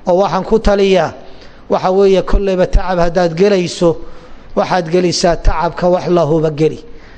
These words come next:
Haddaad soddonka Qur'aanka aad dhammayso, aad xiiqdo, oo aad tidhaahdo, "Hooyaday baan u hadyaday," hooyadaana ay gaadhi weydo, adigana ay ku dhaafto,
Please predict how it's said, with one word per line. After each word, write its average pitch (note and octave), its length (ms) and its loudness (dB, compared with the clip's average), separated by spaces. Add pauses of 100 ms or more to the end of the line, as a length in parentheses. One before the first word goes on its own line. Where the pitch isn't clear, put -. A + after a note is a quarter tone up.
(200)
Haddaad E3 280 -2
soddonka F3+ 420 0
Qur'aanka F3+ 400 0
aad F#3 200 -2
dhammayso, F3+ 400 0
aad F#3 200 -2
xiiqdo, E3 480 0 (600)
oo F3+ 100 2
aad F#3+ 180 0
tidhaahdo, F#3 400 0
"Hooyaday G3 420 2
baan G3 160 2
u G#3+ 60 2
hadyaday," F#3+ 500 0 (640)
hooyadaana G#3 640 2
ay G3 120 4
gaadhi G3+ 340 2
weydo, G3 300 4
adigana G#3 400 2
ay G#3 140 2
ku G3+ 140 -2
dhaafto, F#3+ 420 0